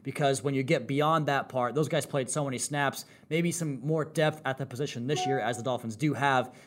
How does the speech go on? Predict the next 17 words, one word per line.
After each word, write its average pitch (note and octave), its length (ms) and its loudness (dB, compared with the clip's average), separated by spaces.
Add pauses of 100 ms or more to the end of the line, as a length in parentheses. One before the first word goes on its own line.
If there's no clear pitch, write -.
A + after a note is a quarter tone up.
can E3 120 -2
help D3+ 180 4
keep D#3 180 -2
those C3+ 180 0
guys A#2 220 -2
fresher F3+ 560 2 (140)
and, D3 120 -2
of C3+ 120 -2
course, C3 220 -4
protect B2 380 -6
against A#2+ 280 -6
injury. A#2+ 420 -4 (160)
I C3 80 0
think C3+ 220 2
Jabal B2 240 -2
Sheard C3 420 -4 (240)
is D3+ 400 6